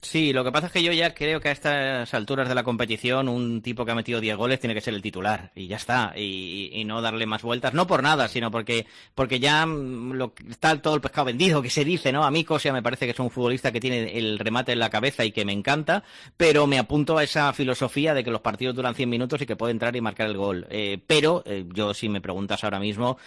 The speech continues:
eh, Méndez el otro día entra, eh, es verdad que el gol hay una mano previa, pero es gol, y al final se quita también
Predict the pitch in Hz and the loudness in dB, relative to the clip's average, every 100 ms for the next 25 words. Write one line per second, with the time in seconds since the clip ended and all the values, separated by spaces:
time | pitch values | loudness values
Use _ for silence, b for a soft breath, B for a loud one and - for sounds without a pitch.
0 | B - 117 107 98 98 95 98 110 110 | B -6 -2 0 0 -2 -4 -6 -4 -4
1 | 107 104 104 104 104 107 113 117 127 139 | -4 -4 -6 -4 -2 -2 -2 -2 0 0
2 | 151 110 104 101 120 120 110 110 101 110 | -2 -6 -6 -4 -4 -4 -4 -2 0 2
3 | 110 104 104 107 104 95 123 131 143 180 | 2 0 -2 0 -2 0 2 2 2 0
4 | - 127 127 175 - 110 - 156 107 - | -2 -4 0 -2 -4 -8 0 2 2 -2
5 | 139 120 110 117 110 120 131 139 113 - | 0 2 2 0 0 2 2 0 -4 -8
6 | 110 127 135 123 117 123 143 | -6 -2 0 0 0 2 0